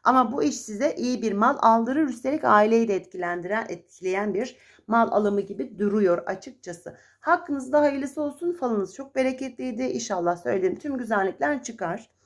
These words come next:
Ee, dinlediğiniz için çok teşekkür ediyorum her şeyden önce.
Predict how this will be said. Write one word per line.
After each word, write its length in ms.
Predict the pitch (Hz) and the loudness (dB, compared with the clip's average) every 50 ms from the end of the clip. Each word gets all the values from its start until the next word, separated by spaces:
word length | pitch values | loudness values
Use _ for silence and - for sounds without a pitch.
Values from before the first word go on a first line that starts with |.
| _ _ _ - _ - - _ _ _ _ - - | _ _ _ -20 _ -20 -20 _ _ _ _ 0 2
Ee, 180 | 202 208 208 247 | 2 4 4 4
dinlediğiniz 460 | 302 320 320 302 311 302 302 262 - | 4 4 6 6 4 2 2 0 -4
için 160 | - 330 302 | -4 -4 -2
çok 200 | 320 320 320 - | -2 -4 -4 -4
teşekkür 340 | 320 302 - 311 302 302 269 | -6 -4 -4 -4 -6 -4 -4
ediyorum 320 | 285 220 226 202 190 196 | -4 0 2 2 2 2
her 160 | 196 190 190 | 0 -2 -2
şeyden 340 | 190 - 208 202 240 277 269 | -2 -2 -4 -2 0 0 2
önce. 480 | 233 208 196 185 - 156 147 - - | 2 0 0 -2 -2 -4 -4 -4 -6